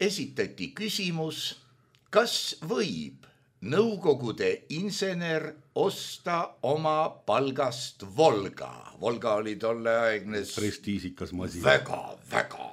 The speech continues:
Speaker 1: väga. Armeenia raadio, küsija oli muidugi Ameerika Hääl. <laughs> Ja Armeenia raadio pärast kolmepäevast vaikimist vastas:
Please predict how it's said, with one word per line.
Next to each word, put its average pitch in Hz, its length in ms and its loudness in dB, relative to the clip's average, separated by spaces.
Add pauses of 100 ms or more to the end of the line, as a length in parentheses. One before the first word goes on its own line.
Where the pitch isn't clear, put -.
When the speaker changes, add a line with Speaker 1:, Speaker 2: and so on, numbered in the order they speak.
(160)
Speaker 1:
väga. - 320 -4 (1120)
Armeenia 185 680 2
raadio, 170 480 2
küsija 190 440 0
oli 170 240 2
muidugi 170 440 -4
Ameerika 180 600 0
Hääl. 92 460 0
<laughs> - 760 -6 (1080)
Ja 127 160 6
Armeenia 214 500 4
raadio 190 460 2
pärast 175 280 -4
kolmepäevast 175 840 2
vaikimist 170 720 -2
vastas: - 680 -2